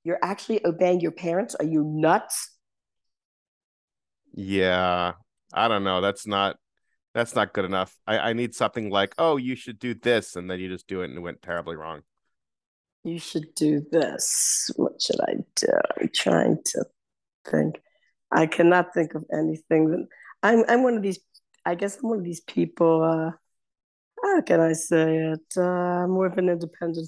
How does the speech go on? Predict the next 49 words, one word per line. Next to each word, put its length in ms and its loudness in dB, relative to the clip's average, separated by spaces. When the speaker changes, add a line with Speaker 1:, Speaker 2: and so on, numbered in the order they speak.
Speaker 1:
free 120 0
spirit, 520 -2
you 80 -4
might 240 -6
say. 380 -10
Speaker 2:
So 180 -4
people 220 -4
gave 320 2
you 60 8
Speaker 1:
Oh, 60 6
Speaker 2:
advice 280 8
and 80 8
you 40 6
Speaker 1:
yeah, 100 4
Speaker 2:
never 160 4
Speaker 1:
I, 40 0
Speaker 2:
took 240 -2
it. 160 -6
Speaker 1:
yeah, 140 0
I, 100 0
oh, 80 4
I 80 2
got 200 -4
a 40 -6
piece 280 -10
of 120 -6
very 220 2
bad 220 -2
advice 460 -6
that 100 0
I 100 0
took, 300 0
and 460 0
boy, 460 4
do 180 -2
I 140 2
regret 460 -6
it. 180 -8
Speaker 2:
What 140 0
was 240 2
it? 180 0
Speaker 1:
I 220 6
was 200 4
doing 460 4
a 80 2
program 440 2
on 100 0
Taharas 360 -2
Mishpacha. 640 -8